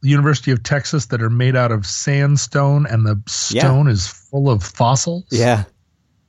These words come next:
Speaker 2: It's pretty
Speaker 1: That's
Speaker 2: cool.
Speaker 1: phenomenal
Speaker 2: Yeah.
Speaker 1: to walk through there and just see, like, just see so many fossils, and it's so, it's just like, yeah, we got, we got this by the metric ton.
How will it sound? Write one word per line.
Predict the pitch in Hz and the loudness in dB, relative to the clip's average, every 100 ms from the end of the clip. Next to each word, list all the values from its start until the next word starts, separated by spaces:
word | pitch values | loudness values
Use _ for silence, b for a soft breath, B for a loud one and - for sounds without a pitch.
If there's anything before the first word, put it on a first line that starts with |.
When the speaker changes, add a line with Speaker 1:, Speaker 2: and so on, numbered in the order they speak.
| _ _ _ _ | _ _ _ _
Speaker 2:
It's | - - | -18 -4
pretty | 131 | 0
Speaker 1:
That's | - | 0
Speaker 2:
cool. | 120 104 87 | 0 -2 -2
Speaker 1:
phenomenal | - 160 185 220 175 120 113 | 0 0 2 2 2 2 2
Speaker 2:
Yeah. | 107 98 95 _ _ _ _ - | 2 0 -4 _ _ _ _ -6
Speaker 1:
to | |
walk | 135 139 - | -2 -2 0
through | 143 | 0
there | 139 127 | 2 2
and | 113 | 2
just | 120 - | 0 -2
see, | - 131 | -2 0
like, | 123 107 101 92 _ _ _ _ _ | 2 0 -2 -8 _ _ _ _ _
just | - 139 | -10 -8
see | - 131 | -4 -4
so | 90 - - 156 | -2 -4 -2 2
many | 151 139 123 | 4 4 2
fossils, | 110 - 135 123 110 101 98 98 | 0 0 0 0 0 -2 -2 -2
and | 104 107 | 0 0
it's | 104 - - - _ _ - | 0 -4 -10 -10 _ _ -10
so, | - 120 117 | -4 0 0
it's | 107 - | -2 0
just | 113 - | -2 0
like, | 101 95 | 0 0
yeah, | 123 117 | 0 2
we | 104 | 4
got, | 101 98 98 | 2 0 0
we | 113 | 0
got | 117 | 2
this | 104 95 | 2 -2
by | - 98 | 0 0
the | 90 | 2
metric | 92 85 85 | 2 2 -2
ton. | - 90 78 80 | -2 -2 0 -2